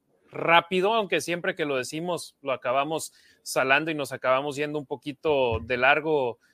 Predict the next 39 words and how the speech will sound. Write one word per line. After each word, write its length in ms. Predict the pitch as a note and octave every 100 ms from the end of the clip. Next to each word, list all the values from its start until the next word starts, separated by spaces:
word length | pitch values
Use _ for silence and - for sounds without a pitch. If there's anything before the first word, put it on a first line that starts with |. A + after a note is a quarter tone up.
| _
aquí, 400 | B2+ A#2+ C3+ C#3+
Demian, 600 | A#2+ C3+ C#3+ C#3+ C#3+ C#3+ _ _
Ricardo 440 | B2 - C3+ C3+
y 100 | C3+
un 100 | C3+
servidor, 480 | B2+ D3 C3 B2+ B2+ - -
Harry 200 | C#3+ C3
Ruiz. 340 | B2 D3+ G#3 - - -
Si 240 | - E3 B2+
quieren 320 | G#3 C4 C#4
que 100 | A#3
leamos 420 | F#3+ G#3 A#3+ -
su 120 | G3
mensaje, 840 | E3+ D#3 - - F#3+ G3+ C4 D4+ - _ _
lanacionraider 840 | D3+ E3+ D#3+ D3+ G#3 G#3+ G#3+ G3
punto 280 | G#3 G#3+ F#3
com, 260 | E3+ G#3+ C#4 -
ahí 200 | D#3+ F3
nos 160 | G#3
pueden 240 | - G#3+ G3+
dejar 320 | F3 F3+ F#3+
una 140 | G3+
donación 500 | G3+ F3 D3+ - F#3
de 120 | F#3+ -
cualquier 580 | D#3+ D3 C3 F3 G#3
denominación 840 | G3+ E3 D3 C#3+ C3 - D#3+ G#3+ A#3+ _ _ -
y 180 | D3+
aparecerá 720 | D3+ - D#3 D3 C#3 D3 E3 G3
el 80 |
mensaje 440 | E3+ D3 E3+ E3 F3
aquí 160 | -
en 60 | E3+
la 140 | D#3+
pantalla. 560 | D3 C3 D#3 E3+ F#3 A#3
Le 200 | A3 D3
daremos 340 | C#3+ C#3+ F3+
lectura 540 | E3 C#3 - E3 G3 A3+
y 140 | E3
ahondaremos 720 | D3+ C#3 C3 D3+ E3+ E3 -